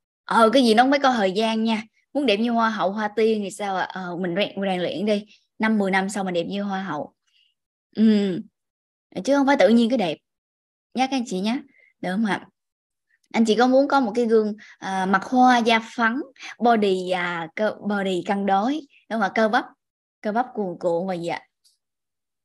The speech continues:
khỏe mạnh, đi bộ hàng trăm cây số, hàng nghìn cây số không ạ? Đó, như câu lạc bộ các anh chị, câu lạc bộ huấn luyện cho anh chị điều đó. Những chương trình huấn luyện chuyên sâu.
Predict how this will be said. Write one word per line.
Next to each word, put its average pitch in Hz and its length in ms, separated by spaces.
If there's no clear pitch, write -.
khỏe 180 420
mạnh, 175 280
đi 220 160
bộ 180 140
hàng 180 240
trăm 202 220
cây 196 100
số, 226 220
hàng 190 120
nghìn 175 200
cây 175 100
số 196 100
không 220 260
ạ? - 180
Đó, 196 200
như 214 120
câu 220 120
lạc 185 140
bộ 170 260
các 202 80
anh 202 160
chị, 147 200
câu 208 100
lạc 185 60
bộ 180 140
huấn 269 160
luyện 180 180
cho 214 60
anh 202 100
chị 175 140
điều 175 120
đó. 214 240
Những 208 160
chương 220 200
trình 175 320
huấn 214 240
luyện 175 280
chuyên 220 160
sâu. 196 300